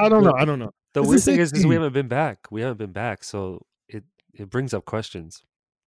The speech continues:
Speaker 2: But at the same time, we wanna,
Speaker 1: Been
Speaker 2: you wanna
Speaker 1: back.
Speaker 2: believe the
Speaker 1: We might not
Speaker 2: government?
Speaker 1: even been there in the first place. Like, I don't know. It's the sixties, bro.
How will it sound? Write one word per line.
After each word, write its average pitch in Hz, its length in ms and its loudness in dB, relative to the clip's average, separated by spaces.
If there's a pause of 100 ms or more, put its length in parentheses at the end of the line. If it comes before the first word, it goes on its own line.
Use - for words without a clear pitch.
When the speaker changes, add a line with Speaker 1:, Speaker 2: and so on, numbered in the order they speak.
(220)
Speaker 2:
But 117 80 -4
at 117 80 -6
the 113 80 -14
same 151 200 -6
time, 151 180 -4
we 127 60 -2
wanna, 151 200 2
Speaker 1:
Been 226 100 4
Speaker 2:
you 165 80 6
wanna 180 140 2
Speaker 1:
back. 202 240 8
Speaker 2:
believe - 0 -
the 156 80 0
Speaker 1:
We 208 80 6
might 226 200 6
not 190 180 4
Speaker 2:
government? - 20 2
Speaker 1:
even 214 180 2 (160)
been 196 140 0
there 214 160 4
in 208 60 2
the 202 100 2
first 196 320 0
place. 147 320 2
Like, 147 260 4
I 196 80 2
don't 226 140 6
know. 208 80 6
It's 202 100 4
the 277 100 4
sixties, 226 580 2
bro. 127 380 6